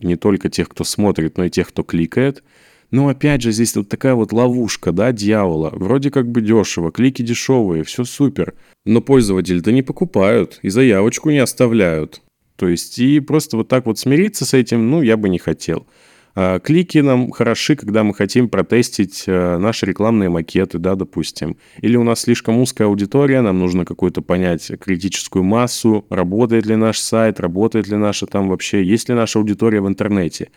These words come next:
Да, клики можно иногда использовать, но н-, я бы не ставил приоритетом. А вот что бы я ставил приоритетом, это, конечно же, конверсия.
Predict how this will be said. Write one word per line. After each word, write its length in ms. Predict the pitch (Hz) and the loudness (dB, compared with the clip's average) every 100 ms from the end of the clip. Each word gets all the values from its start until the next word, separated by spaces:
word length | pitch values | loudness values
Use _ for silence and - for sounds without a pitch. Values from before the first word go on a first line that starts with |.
| _ _ - | _ _ -6
Да, 240 | 113 110 | 0 0
клики 340 | - 139 143 127 | 2 0 2 2
можно 320 | 131 113 107 | 2 2 2
иногда 340 | 101 98 104 | 2 2 0
использовать, 720 | 98 - 160 185 156 120 117 - _ _ - | 0 0 0 0 0 0 -2 -10 _ _ -2
но 540 | 101 104 139 143 117 - _ | 2 2 2 0 -4 -12 _
н-, 320 | 110 123 135 123 | 0 2 4 2
я 220 | 107 131 | 2 2
бы 100 | 120 | 2
не 100 | 110 | 0
ставил 360 | - 117 107 | 0 2 2
приоритетом. 840 | - 92 95 92 - 82 87 85 - | 0 -2 0 -2 -2 -4 -4 -8 -6
А 100 | 101 | -4
вот 160 | 101 92 | -2 -4
что 220 | - 110 | -2 0
бы 100 | 95 | 2
я 140 | 90 | 0
ставил 480 | 85 - 135 151 117 | -2 -2 2 4 2
приоритетом, 680 | 90 95 87 80 90 82 95 | 2 2 2 0 -2 0 0
это, 160 | 113 110 | 0 0
конечно 420 | 98 98 101 92 | 0 0 -2 -4
же, 100 | 87 | -2
конверсия. 840 | - 87 80 87 82 - - 92 | 0 0 2 2 2 -6 -8 -8